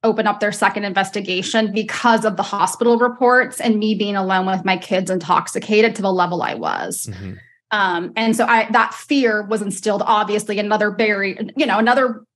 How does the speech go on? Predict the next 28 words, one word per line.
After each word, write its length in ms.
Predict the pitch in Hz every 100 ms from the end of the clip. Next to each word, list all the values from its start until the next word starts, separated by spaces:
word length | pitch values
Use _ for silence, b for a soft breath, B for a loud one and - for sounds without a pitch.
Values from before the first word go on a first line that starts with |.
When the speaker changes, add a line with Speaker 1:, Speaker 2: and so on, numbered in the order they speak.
| -
Speaker 1:
like, 280 | 214 277 -
"Stop 580 | - - - 294 294 220
drinking, 360 | 302 339 262 240
Michelle, 500 | 233 - 233 226 226
like, 240 | 208 214
you're 100 | 226
destroying 440 | 247 240 294 311 269
your 100 | 277
life." 460 | 311 202 214 226 _ b _ -
Um, 340 | 240 226 214 220
so 200 | - 247
that 260 | 247 254 -
slowed 400 | - 240 233 226
me 120 | 220
down. 420 | 220 208 208 202
But, 220 | 240 214 -
you 100 | 254
know, 100 | 254
to 160 | 277 285
answer 240 | 285 349
your 140 | 320
question 380 | - 233 233 240
of 100 | 233
where 240 | 214 226 240
was 300 | 208 208 208
I 100 | 214
in 160 | 220 208
a, 180 | 202